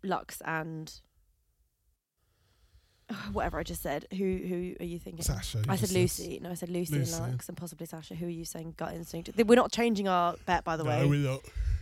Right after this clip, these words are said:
Speaker 1: Um, we're still sticking to who we said, but
Speaker 2: Yeah.
Speaker 1: midterm review.
Speaker 2: Um, I think, I don't
Speaker 1: It's
Speaker 2: know
Speaker 1: not even a
Speaker 2: about
Speaker 1: fucking
Speaker 2: Lucy.
Speaker 1: midterm, by the way. We're s-, six episodes in, five episodes
Speaker 2: Lucy,
Speaker 1: in.
Speaker 2: Lucy, she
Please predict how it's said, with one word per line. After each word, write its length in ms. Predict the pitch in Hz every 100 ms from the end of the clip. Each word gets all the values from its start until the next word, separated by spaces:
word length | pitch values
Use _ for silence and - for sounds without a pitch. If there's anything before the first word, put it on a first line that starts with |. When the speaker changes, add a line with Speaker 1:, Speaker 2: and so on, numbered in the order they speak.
| - -
Speaker 1:
Um, 360 | 185 175 170
we're 80 | 185
still 240 | 185 196 180
sticking 300 | - 190 180
to 60 |
who 140 | 180 190
we 60 | 190
said, 360 | 185 160 170 -
but 260 | 196 170 -
Speaker 2:
Yeah. 60 |
Speaker 1:
midterm 340 | 196 - 175 170
review. 380 | 165 165 156 175 - - - _
Speaker 2:
Um, 420 | 151 151 151 147 151
I 380 | 156 156 165 160
think, 320 | 151 160 139 - - _ _ _ _ -
I 60 |
don't 60 | -
Speaker 1:
It's 80 | -
Speaker 2:
know 0 |
Speaker 1:
not 80 | 233
even 120 | 220
a 40 |
Speaker 2:
about 140 | 165 185
Speaker 1:
fucking 140 | 127 165
Speaker 2:
Lucy. 180 | 160 139
Speaker 1:
midterm, 240 | 160 143
by 100 | 143
the 100 | 139
way. 280 | 139 139 156 175
We're 60 |
s-, 200 | 170 - -
six 360 | - - - -
episodes 400 | 151 - 151 151
in, 60 | -
five 260 | - 156 156
episodes 480 | 151 165 175 175 175
Speaker 2:
Lucy, 40 | 185
Speaker 1:
in. 60 |
Speaker 2:
Lucy, 680 | 165 185 - 185 175 165 131 _ _ _ _ _ _ _ _ _ _ - - - - _ -
she 240 | - 220